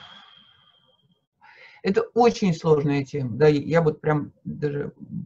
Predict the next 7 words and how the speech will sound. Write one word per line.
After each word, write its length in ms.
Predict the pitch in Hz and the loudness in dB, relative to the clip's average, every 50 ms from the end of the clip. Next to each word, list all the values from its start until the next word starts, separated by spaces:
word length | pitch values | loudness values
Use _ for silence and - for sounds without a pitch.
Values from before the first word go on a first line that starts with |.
| - _ _ - | -14 _ _ -10
боюсь 680 | 143 143 143 151 147 156 170 196 220 202 - - - | -6 -2 0 2 2 2 2 2 2 2 0 -2 -4
обычно 440 | 147 139 131 127 139 - - 139 139 | -4 -4 -6 -8 -10 -10 -10 -10 -10
про 240 | - - 147 135 - | -8 -8 -8 -8 -8
это 80 | - - - | -8 -10 -10
говорить, 540 | - 151 151 156 160 220 277 302 302 - _ | -8 -6 -4 -2 0 0 0 -2 -4 -8 _
потому 440 | - - - 151 143 147 143 143 143 | -20 -16 -10 -8 -6 -4 -4 -4 -6
что, 360 | - - - 135 135 131 - | -6 -6 -6 -6 -4 -6 -6